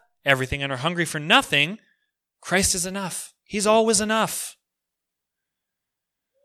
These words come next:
Here's a really great quote from an article I read by a guy named Jonathan Merritt, who wrote in religious, religionnews dot com in January of twenty fourteen.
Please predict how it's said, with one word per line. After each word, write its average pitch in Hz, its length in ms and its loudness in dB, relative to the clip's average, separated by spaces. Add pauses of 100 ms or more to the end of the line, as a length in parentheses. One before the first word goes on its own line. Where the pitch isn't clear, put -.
(480)
Here's 170 160 0
a 185 60 4
really 180 180 6
great 165 240 4
quote 165 320 2
from 151 140 -10
an 143 80 -4
article 147 320 2
I 143 60 4
read 139 200 2
by 135 140 0
a 127 60 0
guy 131 160 -4
named 131 180 -4
Jonathan 131 480 -2
Merritt, 160 320 4 (200)
who 135 100 -6
wrote 131 280 0
in 127 140 -8
religious, 135 600 0 (120)
religionnews 143 840 0
dot 143 240 2
com 151 340 0
in 127 120 -8
January 139 400 -2
of 131 80 -6
twenty 147 200 -12
fourteen. 151 600 -4